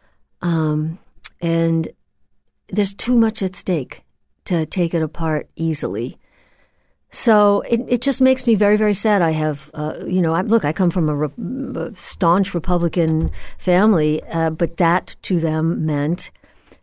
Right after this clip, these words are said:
Lincoln, <laughs> civil rights, fiscal responsibility. Don't you dare wear a fur coat. It's gotta be a cloth coat. Um, Mamie Eisenhower, right? I mean, uh, New York,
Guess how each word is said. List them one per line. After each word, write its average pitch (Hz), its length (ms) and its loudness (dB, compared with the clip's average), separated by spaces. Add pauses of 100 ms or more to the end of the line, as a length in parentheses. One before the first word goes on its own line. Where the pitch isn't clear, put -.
Lincoln, 180 640 2 (180)
<laughs> - 200 -8
civil 190 440 0
rights, 165 440 -2 (240)
fiscal 190 340 -2
responsibility. 180 680 0
Don't 151 240 -2
you 147 60 -6 (100)
dare 175 260 4
wear 156 140 -2
a - 60 -8
fur - 220 -8
coat. - 380 -6
It's - 120 -18
gotta - 180 -8
be - 60 -12
a - 40 -12
cloth - 360 -4
coat. - 320 -6 (720)
Um, 175 480 -2
Mamie 156 480 0 (100)
Eisenhower, 151 600 0
right? 180 360 2
I 185 60 -2
mean, 180 240 2 (960)
uh, 165 260 4
New 170 200 6
York, 175 560 2